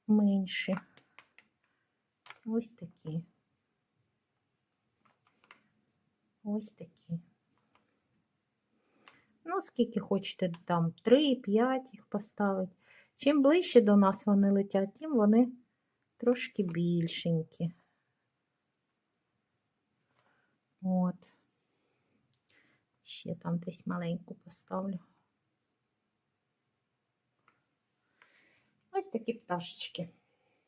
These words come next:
Ну все, наша картина з вами готова.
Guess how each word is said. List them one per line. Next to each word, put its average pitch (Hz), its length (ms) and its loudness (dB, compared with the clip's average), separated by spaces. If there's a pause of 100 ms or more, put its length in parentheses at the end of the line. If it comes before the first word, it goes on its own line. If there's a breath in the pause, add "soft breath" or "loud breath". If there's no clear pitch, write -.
(2000 soft breath)
Ну 302 140 2
все, 330 360 4 (460)
наша 247 300 4
картина 247 580 8
з 220 100 -2
вами 220 380 6
готова. 233 840 2